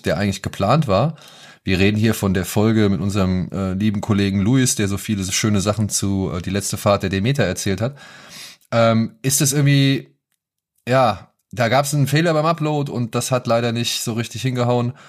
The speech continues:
Und dann, da muss man halt sagen, sitzen sowohl André als auch ich in Köln in irgendwelchen, sag ich mal, Hotels, deren W lan dann wahrscheinlich auch nicht das geilste ist,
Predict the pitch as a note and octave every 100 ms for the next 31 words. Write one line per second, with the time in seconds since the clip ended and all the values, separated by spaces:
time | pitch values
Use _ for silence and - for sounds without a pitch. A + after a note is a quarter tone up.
0 | - - - A2 G#2 A2+ A#2+ B2 B2 B2
1 | B2 - - - A#2+ C#3+ C#3+ C3+ B2+ C#3+
2 | D3 A2+ A2 - A2 A2 - C3 A2 A2
3 | A#2 - C3 B2+ B2 - B2 - A2 -
4 | C3+ C#3 - - G#2+ G#2+ - A2 A#2 C3
5 | C#3 C#3+ C#3 - _ _ _ A2 A2 A#2+
6 | A#2+ A#2 A2 A#2 A2 A2 A2+ G#2 G#2+ G#2+
7 | A2+ A2+ B2+ - - G#2+ G#2+ A2 F#2 G2
8 | A2+ A#2 A2+ A2 G#2+ G#2 A2 G#2 F#2 A#2
9 | A2 - G#2+ A2+ - - A2 -